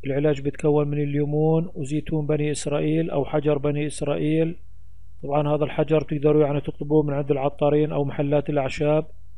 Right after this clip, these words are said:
عبارة عن حجر موجود بفلسطين وموجود وبنباع بمعظم الدول العربية محلات الأعشاب والعطارة. طبعًا هو عبارة عن حجر لكن يعني شكله بيشبه شكل الزيتون، عشان هيك سموه زيتون.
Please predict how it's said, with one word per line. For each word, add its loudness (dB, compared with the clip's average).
عبارة 4
عن 0
حجر 2
موجود 0
بفلسطين 0
وموجود 0
وبنباع 4
بمعظم 0
الدول 2
العربية 4
محلات 0
الأعشاب 0
والعطارة. 2
طبعًا 0
هو 4
عبارة 4
عن 0
حجر 4
لكن 0
يعني 0
شكله 0
بيشبه 0
شكل -2
الزيتون، -2
عشان -2
هيك -2
سموه 0
زيتون. -2